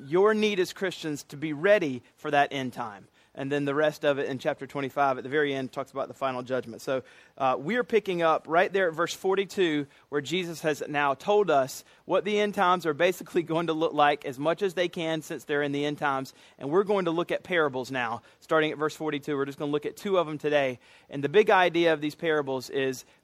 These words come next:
based on the fact that I've kind of told you what's going to happen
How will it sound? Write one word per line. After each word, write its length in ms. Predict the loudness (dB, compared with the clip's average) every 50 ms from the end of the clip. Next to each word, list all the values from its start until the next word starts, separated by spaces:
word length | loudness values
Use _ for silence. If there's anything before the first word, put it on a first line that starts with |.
| -4
based 320 | 0 4 4 4 4 2 2
on 200 | 2 2 2 0
the 80 | -2
fact 380 | 0 4 4 6 6 4 2 0
that 100 | 2 2
I've 180 | 2 2 0
kind 140 | -2 -4 -6
of 80 | -6 -6
told 320 | -4 0 0 0 0 0
you 100 | -2 0
what's 240 | 2 2 2 0 -2
going 240 | -4 -4 -2 -2 -2
to 60 | -2
happen 500 | -2 0 0 0 -2 -4 -6 -10 -10 -12